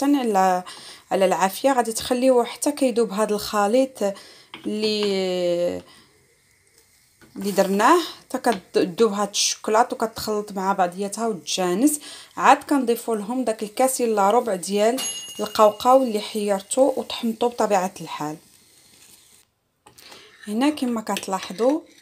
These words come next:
ها هي الشكلاط ديالنا دي دابت صايي، وديك ال-، العناصر كلها، آه، تجانست مع بعض وتخلطت. ها هي كتشوفوا على هذا الشكل هذا. غادي نجي هنا مباشره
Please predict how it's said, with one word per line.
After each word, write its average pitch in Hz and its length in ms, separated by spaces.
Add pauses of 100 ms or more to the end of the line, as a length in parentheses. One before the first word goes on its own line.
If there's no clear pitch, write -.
(100)
ها 202 40
هي 196 140
الشكلاط 196 400
ديالنا 185 440
دي 170 160
دابت 165 520
صايي، 175 440
وديك - 260
ال-، 180 240 (420)
العناصر 214 540
كلها، 196 800 (460)
آه، 185 220
تجانست 196 580
مع 175 280 (100)
بعض 220 220
وتخلطت. 185 720
ها 185 60
هي 175 160
كتشوفوا - 460
على 165 80
هذا 165 140
الشكل - 340
هذا. 165 480 (480)
غادي 208 260
نجي 226 300
هنا 240 200
مباشره 208 920